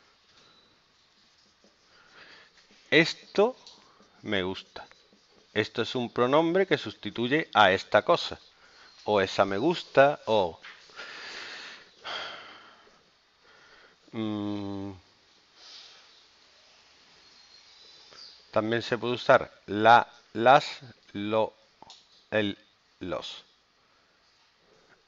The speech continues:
Él me gusta. Pronombre. Ella me gusta. Pronombre.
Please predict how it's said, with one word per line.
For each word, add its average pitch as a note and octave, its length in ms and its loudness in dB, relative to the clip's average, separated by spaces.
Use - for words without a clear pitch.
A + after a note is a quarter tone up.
Él A2 340 -2
me F2 160 -8
gusta. C#2 460 -10
Pronombre. G2+ 580 -4
Ella C3 460 0
me G2 160 -6
gusta. - 500 -12
Pronombre. F#2+ 600 -4